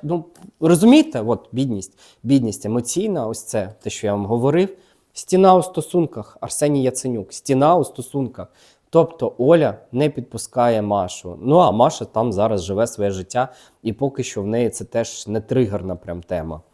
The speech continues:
О, я ж кажу: карти ніколи не брешуть. Хм. Карта Насті Каменських. Залежність. Залежність одна від одної. Хоча і відсторонені, але ось ці внутрішні претензії одна до одної зберігаються.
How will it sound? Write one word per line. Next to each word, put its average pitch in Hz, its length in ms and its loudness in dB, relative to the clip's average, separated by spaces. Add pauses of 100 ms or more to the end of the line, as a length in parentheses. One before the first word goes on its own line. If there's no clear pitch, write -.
(1300)
О, 233 80 4 (180)
я 185 80 0
ж - 80 -10
кажу: 208 200 -2
карти 185 320 -2
ніколи 165 380 0
не 156 120 2
брешуть. 123 560 -2 (380)
Хм. 262 140 6 (920)
Карта 151 320 4
Насті 127 340 2
Каменських. 98 720 -4 (180)
Залежність. 101 880 0 (380)
Залежність 170 800 0 (160)
одна 110 480 -2
від 95 220 -4
одної. 87 640 -4
Хоча - 360 -2 (100)
і 120 80 -4
відсторонені, 160 840 -2 (140)
але 120 480 -6
ось - 180 -14
ці 120 400 -2 (360)
внутрішні 120 480 -4
претензії 123 580 -2
одна 107 320 0
до 101 200 -4
одної 143 440 -2
зберігаються. 98 1000 -8